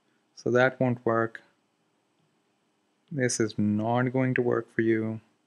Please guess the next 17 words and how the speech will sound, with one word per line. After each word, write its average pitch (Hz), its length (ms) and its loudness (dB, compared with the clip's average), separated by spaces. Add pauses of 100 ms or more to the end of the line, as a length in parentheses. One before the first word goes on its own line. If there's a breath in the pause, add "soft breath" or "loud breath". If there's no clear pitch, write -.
(880)
Calcium 131 320 2
chloride 131 840 2 (220)
and 123 160 0
ammonium 117 400 2
sulfate. 117 520 -6 (1300)
Hmm. 104 340 0 (920)
Yeah, 113 300 2
both 120 300 2
are 123 100 2
soluble, 123 560 2
so - 160 -6
this 113 220 -2
could 107 180 -6
work. 104 300 -10 (580)
B 113 300 -2
is 107 100 -2
our 107 180 -2